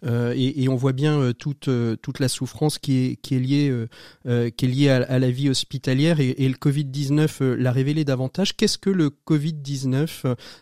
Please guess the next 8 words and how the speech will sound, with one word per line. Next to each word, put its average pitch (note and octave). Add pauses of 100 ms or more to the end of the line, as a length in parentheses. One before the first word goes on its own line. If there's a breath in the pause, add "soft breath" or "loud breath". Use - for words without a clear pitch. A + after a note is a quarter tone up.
a, C3
a, B2+
a B2+
mis D3+
en C3+
lumière C#3+
que C#3+
finalement D3+